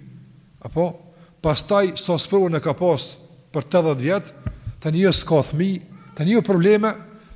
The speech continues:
tani, tani, tani, shumë të lashe, tani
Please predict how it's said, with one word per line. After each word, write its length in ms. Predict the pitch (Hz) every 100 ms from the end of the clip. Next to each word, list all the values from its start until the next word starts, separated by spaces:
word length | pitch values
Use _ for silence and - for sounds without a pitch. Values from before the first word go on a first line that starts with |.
| -
tani, 240 | 240 269 247
tani, 240 | 262 262
tani, 280 | 226 269 262 -
shumë 460 | - - 339 302 269
të 100 | 254
lashe, 320 | 233 - 226 - - - - _ _ _ _ _ _ _ -
tani 240 | 196 214